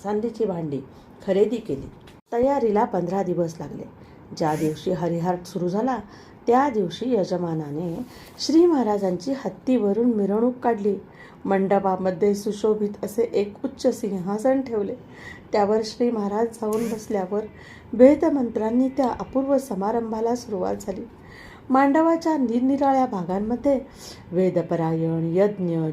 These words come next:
जप, भजन, कीर्तन, नामस्मरण, पुराण वाचन, प्रवचन, योगासने,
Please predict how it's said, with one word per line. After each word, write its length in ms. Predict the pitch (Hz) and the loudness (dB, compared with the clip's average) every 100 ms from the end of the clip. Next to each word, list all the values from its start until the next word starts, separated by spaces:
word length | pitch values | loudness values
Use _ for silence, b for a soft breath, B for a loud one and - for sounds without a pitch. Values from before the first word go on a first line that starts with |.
| 139 | 0
जप, 380 | 208 214 180 156 - | 2 4 4 2 -4
भजन, 480 | 170 160 233 202 180 | -10 2 2 4 -4
कीर्तन, 580 | 175 226 233 - 262 220 | -6 -2 -4 2 2 2
नामस्मरण, 600 | 196 196 220 240 - 240 220 B B B B - | 0 -2 -4 -4 -6 -8 -10 B B B B 4
पुराण 340 | 240 247 294 | 8 8 8
वाचन, 400 | 320 285 269 220 | 4 0 0 0
प्रवचन, 600 | 208 214 220 285 294 254 220 | 0 0 2 2 2 0 0
योगासने, 600 | 214 208 247 294 311 | 0 2 2 2 -2